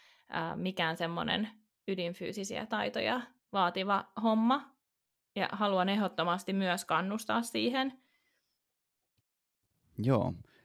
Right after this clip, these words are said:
Speaker 2: Käydään vielä läpi tosta hinnoittelua pikkusen, et se on, se sopii ehkä tähän jaksoon vielä hyvin tähän loppuun. Haluaisitko kertoa hinnoittelusta? Sulla on,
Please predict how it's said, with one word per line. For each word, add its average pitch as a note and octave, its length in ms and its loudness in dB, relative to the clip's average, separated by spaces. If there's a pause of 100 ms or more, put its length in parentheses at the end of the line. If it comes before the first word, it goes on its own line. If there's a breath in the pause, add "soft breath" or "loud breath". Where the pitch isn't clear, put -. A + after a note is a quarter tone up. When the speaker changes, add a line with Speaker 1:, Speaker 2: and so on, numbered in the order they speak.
(260 soft breath)
Speaker 2:
Käydään E3 280 0
vielä B2+ 240 2
läpi B2+ 240 0
tosta F#2+ 420 0 (380)
hinnoittelua F#2 840 0
pikkusen, D2 580 -4
et G2 140 -10
se G2+ 80 0
on, G2+ 140 2 (420)
se A2+ 120 -6
sopii F#2+ 260 0
ehkä G2 200 -2
tähän G2+ 240 2
jaksoon F2+ 320 0
vielä F#2+ 180 0
hyvin G#2+ 260 0
tähän F#2 300 -6 (300)
loppuun. F2 720 -2 (800 soft breath)
Haluaisitko A#2+ 460 -2
kertoa F#2+ 420 2
hinnoittelusta? D#2+ 1000 -2 (280)
Sulla G2+ 200 2
on, F#2+ 100 2